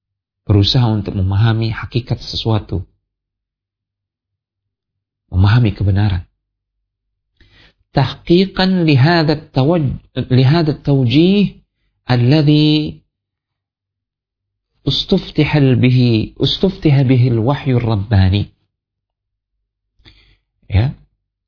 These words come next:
sebagai bentuk realisasi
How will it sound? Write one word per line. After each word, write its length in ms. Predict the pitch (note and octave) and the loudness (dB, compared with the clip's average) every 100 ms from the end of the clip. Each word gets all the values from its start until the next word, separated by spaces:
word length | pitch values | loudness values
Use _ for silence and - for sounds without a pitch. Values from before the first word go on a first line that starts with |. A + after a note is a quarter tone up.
| _ | _
sebagai 480 | - A2 A2 G2+ G2 | -4 0 0 2 2
bentuk 560 | G2 F2+ - F3 - _ | 0 -2 -4 -6 -10 _
realisasi 960 | - G#2+ F#2+ F#2+ - E2+ - D3 F#3+ | -4 0 2 0 -2 -6 -4 -4 -4